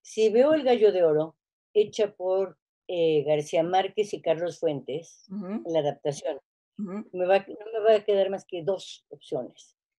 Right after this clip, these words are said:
Speaker 1: Eh, copiar o hacer las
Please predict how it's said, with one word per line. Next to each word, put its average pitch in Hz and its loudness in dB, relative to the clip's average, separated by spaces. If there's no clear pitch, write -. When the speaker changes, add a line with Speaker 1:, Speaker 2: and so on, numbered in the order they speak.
Speaker 1:
Eh, 190 0
copiar 190 0
o 190 4
hacer 220 2
las 233 2